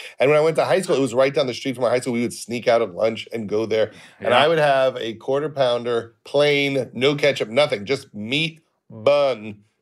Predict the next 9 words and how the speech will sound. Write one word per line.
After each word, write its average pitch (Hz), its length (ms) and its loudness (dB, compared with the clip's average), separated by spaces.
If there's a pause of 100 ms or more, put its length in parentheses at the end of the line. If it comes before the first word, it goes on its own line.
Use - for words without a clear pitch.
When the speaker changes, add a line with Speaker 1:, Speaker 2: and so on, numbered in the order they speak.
(120)
Speaker 1:
two 160 260 0
large 139 320 2
fries, 117 680 0 (400)
shake, 120 500 -4 (1120)
Diet 139 340 2
Coke, 127 460 0 (280)
and 113 200 -2
single 180 920 0 (640)
burger 151 840 2